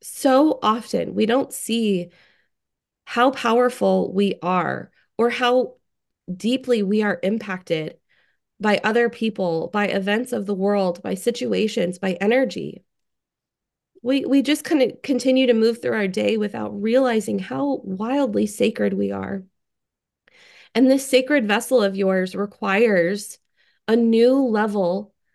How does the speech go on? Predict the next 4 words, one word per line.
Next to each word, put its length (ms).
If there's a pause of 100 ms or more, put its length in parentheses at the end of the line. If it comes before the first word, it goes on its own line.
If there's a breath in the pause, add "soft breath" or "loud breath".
(280)
of 220
care 680 (400)
and 120
attention 840